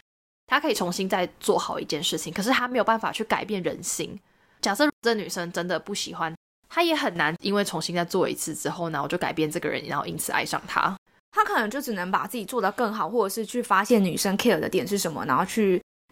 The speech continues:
Speaker 2: 去让自己不要出错或什么。但是如果说这女生，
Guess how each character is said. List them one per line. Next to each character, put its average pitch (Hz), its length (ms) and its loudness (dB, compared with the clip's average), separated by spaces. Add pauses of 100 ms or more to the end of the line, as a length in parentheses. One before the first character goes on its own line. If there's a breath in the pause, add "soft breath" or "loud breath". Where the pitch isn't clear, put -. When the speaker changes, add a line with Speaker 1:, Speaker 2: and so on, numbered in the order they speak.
(160)
Speaker 2:
去 240 160 -2
让 214 200 4
自 208 140 -6
己 185 160 -4
不 - 100 -10
要 170 300 4 (140)
出 190 240 -4
错 190 260 4
或 190 180 4
什 - 160 -2
么。 - 160 -10
但 254 160 4
是 262 80 0
如 254 80 2
果 208 120 6
说 190 160 0
这 226 160 4
女 196 160 4
生， 170 260 0